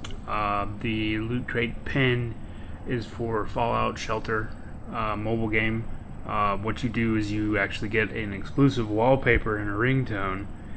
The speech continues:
which, boy, that's fantastic. Anyway,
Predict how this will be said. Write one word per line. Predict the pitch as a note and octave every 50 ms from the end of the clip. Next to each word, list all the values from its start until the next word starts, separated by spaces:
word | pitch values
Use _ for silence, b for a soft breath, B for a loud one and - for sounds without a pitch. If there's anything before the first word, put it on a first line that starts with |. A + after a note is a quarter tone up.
| B B B B B B B B -
which, | A#2 A2 G2+ - - - - - - -
boy, | A2+ A#2 A#2 A2
that's | A2 A2+ A2+ A2 -
fantastic. | - - A2+ G2+ G2 G2 F#2+ - - - G#2+ G#2+ G#2+ - - - G2+ F#2 F#2 - - - - - - - - - - - - - - - - - - - - - - - - - - - - B B B B B B B B B B B
Anyway, | - C#3+ C#3+ C3 A#2 A2 G#2